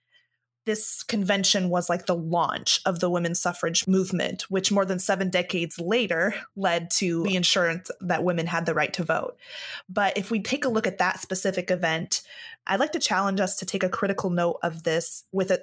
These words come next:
intersectional view. So if we look at this event with an intersectional view, we ask ourselves questions of who were participants, who were there, uh, who was being, was benefited by this event. So if we look at the participants there, they were middle and upper class white women,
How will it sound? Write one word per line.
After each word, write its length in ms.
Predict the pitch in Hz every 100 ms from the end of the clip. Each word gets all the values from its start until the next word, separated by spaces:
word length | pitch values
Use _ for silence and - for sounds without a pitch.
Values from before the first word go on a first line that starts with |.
| 214
intersectional 640 | 220 214 180 - 170 165
view. 320 | - - - -
So 180 | - 208
if 80 | 208
we 80 |
look 260 | 196 208 240
at 120 | 202
this 160 | 214 -
event 240 | 185 185
with 120 | 180 185
an 80 |
intersectional 680 | 180 180 175 196 - 175 170 - _ _ _ -
view, 400 | 170 156 - 170
we 180 | 190
ask 260 | - 190 -
ourselves 380 | 190 - 165 -
questions 460 | - 170 - 165
of 120 | 165 - -
who 100 | 208
were 100 | 190
participants, 840 | 190 170 - - 165 151 156 - - - - -
who 160 | 226
were 160 | 190 180
there, 460 | 175 170 170 175 - _ _ -
uh, 160 | 185
who 160 | 196 226
was 140 | 190
being, 340 | 175 170 160 - 185 165 170
was 240 | 190 175
benefited 500 | 160 175 170 165 156
by 180 | 160 160
this 220 | 165 165
event. 520 | 160 165 151 - - - _ - - -
So 160 | - 220
if 100 | 214
we 80 | 233
look 160 | 269
at 80 | 302
the 60 | 233
participants 640 | 190 226 214 - 170 -
there, 300 | - - - -
they 100 | 180
were 100 | 175
middle 380 | 185 220 233 208
and 80 | 185
upper 220 | 180 190
class 320 | - 170 - -
white 240 | 165 - -
women, 340 | - -